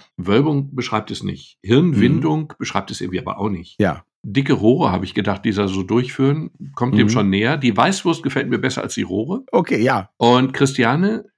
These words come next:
Speaker 1: hat einen Cousin, der ist Bauer. Insofern ist sie da halb am Bauernhof aufgewachsen. Und
Speaker 2: Das ist deine Lebensgefährtin, muss man an dieser Stelle sagen. Nicht alle kennen dich ja privat.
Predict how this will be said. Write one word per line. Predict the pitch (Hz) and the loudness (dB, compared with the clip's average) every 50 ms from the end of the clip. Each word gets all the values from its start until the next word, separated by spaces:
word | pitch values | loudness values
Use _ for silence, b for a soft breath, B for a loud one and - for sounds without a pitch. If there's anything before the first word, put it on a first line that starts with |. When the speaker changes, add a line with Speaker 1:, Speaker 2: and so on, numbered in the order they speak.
| _ _ | _ _
Speaker 1:
hat | - 107 113 123 120 - - - _ _ | -6 -2 -2 -2 -2 -6 -20 -20 _ _
einen | - 104 101 104 98 | -2 -2 0 -2 -2
Cousin, | - 110 101 104 113 127 143 123 | -4 -4 -2 0 0 0 0 -2
der | 110 101 | -2 -4
ist | - - _ | -4 -4 _
Bauer. | 113 95 98 120 165 233 254 - _ - | -2 -2 0 0 -2 -2 -4 -8 _ -2
Insofern | - 113 110 113 107 - 117 110 | -2 0 0 0 0 0 -2 0
ist | - - - | -2 -4 -4
sie | 117 104 | -4 -2
da | 104 104 95 90 | -2 -2 0 0
halb | 123 139 - | -2 0 0
am | 117 98 92 | -4 -4 -2
Bauernhof | 104 127 135 113 - - - - | 0 0 0 0 -2 -4 -6 -6
aufgewachsen. | - - - - 98 101 104 - - - 151 | -10 -8 -8 -6 -6 -6 -6 -6 -6 -10 -6
Und | - 123 120 - - | -4 -4 -6 -2 0
Speaker 2:
Das | - 143 | 0 2
ist | 139 | 2
deine | 170 170 175 | 2 2 2
Lebensgefährtin, | 165 170 202 202 185 - - 143 131 - 120 113 127 123 | 2 2 4 2 2 2 0 -4 -4 -2 -2 0 2 2
muss | 135 135 | 2 2
man | 131 135 | 2 0
an | 120 117 | 0 0
dieser | 117 110 110 | 0 0 -2
Stelle | 107 - 104 98 98 | -2 -4 -4 -4 -2
sagen. | 92 104 110 123 131 | -2 -2 -2 0 0
Nicht | 143 135 156 | 0 0 0
alle | - 160 156 | 0 0 0
kennen | 131 - 165 190 190 | 0 0 0 2 2
dich | 117 92 - | 0 0 -4
ja | 92 | -8
privat. | 82 - - 87 69 78 87 143 202 - | -8 -8 -10 -8 -6 -4 -2 -4 -4 -4